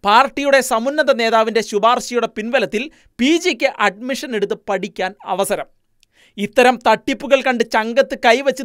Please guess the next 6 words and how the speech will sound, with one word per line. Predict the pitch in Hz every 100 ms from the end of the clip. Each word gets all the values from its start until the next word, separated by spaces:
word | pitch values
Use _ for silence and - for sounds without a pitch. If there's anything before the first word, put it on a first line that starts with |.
| 220
നിലവിളിക്കേണ്ട | 247 330 330 320 294
ഗതികേടിലേക്ക് | 226 247 262 254 240 233 240
കേരളത്തിലെ | 214 233 254 240 240
ജനങ്ങൾ | 220 240 247 240 -
കൂപ്പുകുത്തിക്കൊണ്ടിരിക്കുന്നു. | 240 277 302 269 - 262 254 262 247 240 175 _ _ _ _ -
പാർട്ടിയും | 180 247 247 302 294